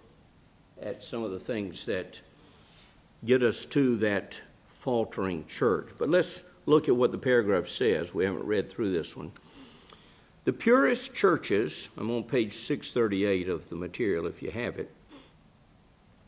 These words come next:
The purest churches under heaven are subject both to mixture and error, and some have so degenerated as to become no churches of Christ, but synagogues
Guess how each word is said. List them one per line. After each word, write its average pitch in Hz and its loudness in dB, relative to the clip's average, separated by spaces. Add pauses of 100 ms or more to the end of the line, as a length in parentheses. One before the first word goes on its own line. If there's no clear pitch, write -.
(720)
The 160 6
purest 285 2
churches 156 2
under 170 0
heaven 139 -2 (760)
are 135 4
subject 190 2
both 156 4
to 123 2
mixture 165 0
and 139 0
error, 107 0 (800)
and 92 -6
some 147 2
have 113 0
so 170 2
degenerated 127 2 (360)
as 165 2
to 196 4
become 139 6
no 151 4
churches 151 0
of 147 0
Christ, 90 -2 (640)
but 92 -2
synagogues 92 0